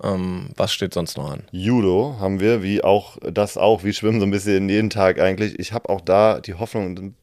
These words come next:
Speaker 2: bisschen das Gefühl, dass wir morgen vielleicht mal einen großen Wurf landen, einen Ippon vielleicht und auch mal zwei oder drei.
Speaker 1: Ja.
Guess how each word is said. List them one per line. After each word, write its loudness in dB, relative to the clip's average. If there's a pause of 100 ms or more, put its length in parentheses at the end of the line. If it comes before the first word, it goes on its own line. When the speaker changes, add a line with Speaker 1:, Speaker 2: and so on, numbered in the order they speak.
Speaker 2:
bisschen -2
das -6
Gefühl, 0
dass 0
wir -8
morgen 2
vielleicht -6
mal 2
einen -2
großen -4
Wurf -4
landen, -2
einen -2
Ippon 0
vielleicht 2
und 2
auch 10
mal 6
zwei 4
oder 8
drei. 6 (420)
Speaker 1:
Ja. 0